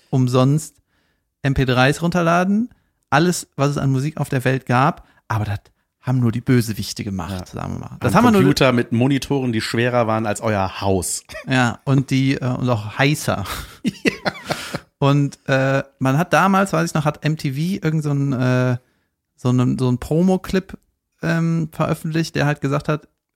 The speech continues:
Speaker 1: wenn ihr, wir wissen alle, man kann illegal Musik downloaden, das ist irgendwie so eine Grauzone, ma-,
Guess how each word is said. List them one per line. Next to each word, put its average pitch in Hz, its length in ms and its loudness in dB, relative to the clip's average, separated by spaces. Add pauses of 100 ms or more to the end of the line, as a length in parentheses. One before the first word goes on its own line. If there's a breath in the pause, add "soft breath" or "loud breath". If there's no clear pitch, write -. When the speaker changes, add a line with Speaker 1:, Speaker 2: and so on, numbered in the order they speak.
(120)
Speaker 1:
wenn 151 200 0
ihr, 139 300 -6
wir 127 140 -2
wissen - 240 -4
alle, 175 480 -2
man 127 160 -2
kann 143 220 -2
illegal 120 520 -2
Musik 117 320 -8
downloaden, 151 600 -2 (460 soft breath)
das 123 160 -4
ist 123 80 -4
irgendwie 117 160 2
so 113 100 2
eine 110 120 4
Grauzone, 147 720 0 (120)
ma-, 135 180 -2